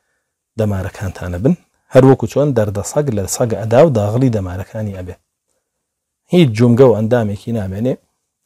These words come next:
ئیلا ئەو دەردە سەگە ئەچێتە ناوی.» ئیتر بۆ شێوە هەر جوڵەیەک بکە، ئیلا بە ئاراستەی هەوا و ئارەزووی کە، بە ئاواست-، ئاراستەی دین و شەرع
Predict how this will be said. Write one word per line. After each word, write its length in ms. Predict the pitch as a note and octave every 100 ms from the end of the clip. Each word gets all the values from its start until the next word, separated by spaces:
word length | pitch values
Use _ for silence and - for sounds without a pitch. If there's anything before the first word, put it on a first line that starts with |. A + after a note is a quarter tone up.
| -
ئیلا 320 | E3 A#2 C3 - _ _ _ _ _ -
ئەو 80 | F3+
دەردە 220 | B2 G#2 G#2
سەگە 160 | A2+ A#2+
ئەچێتە 280 | - A#2 - G2+
ناوی.» 220 | F#2 F#2 _ _ _ _ _ _ _ _ _ _ _ _ _ _
ئیتر 180 | _ A#2+
بۆ 80 | A2+ G#2+
شێوە 240 | G2 A2 D3 - _ _ _ _ _ _ _ _ -
هەر 120 | E3+ A2+ - E3 A#2
جوڵەیەک 420 | A#2 A#2+ B2 G2+ A2+
بکە، 220 | - D#3+ - _ _ _ _ _ _ _ _ _ _ F3
ئیلا 520 | C#3 A#2 A#2 A#2+ E3 D#3+ - A#2+
بە 80 | G#2
ئاراستەی 480 | A#2 G#2+ G#2+ - B2+
هەوا 160 | G2 G2
و 60 | F#2
ئارەزووی 460 | G2 F#2+ G#2 A#2 G2
کە، 80 | - _ _ _ _
بە 60 | - -
ئاواست-، 360 | G2 A2 - -
ئاراستەی 400 | A2+ G2 - A#2
دین 180 | G#2+ F#2
و 60 |
شەرع 300 | F2 G2+ F2+